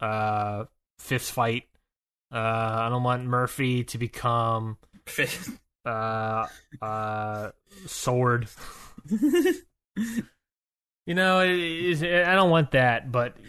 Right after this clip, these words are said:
Speaker 2: It's fist, it's Fist Fight, Aussie Boy, and, uh, T-Bar.
Speaker 1: Commander Fist Fight.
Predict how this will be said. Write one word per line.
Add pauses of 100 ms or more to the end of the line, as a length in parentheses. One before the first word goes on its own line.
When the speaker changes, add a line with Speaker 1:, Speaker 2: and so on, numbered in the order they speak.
(220)
Speaker 2:
It's
fist,
it's
Fist
Fight,
Aussie
Boy,
and,
uh, (340)
T-Bar. (340)
Speaker 1:
Commander
Fist
Fight.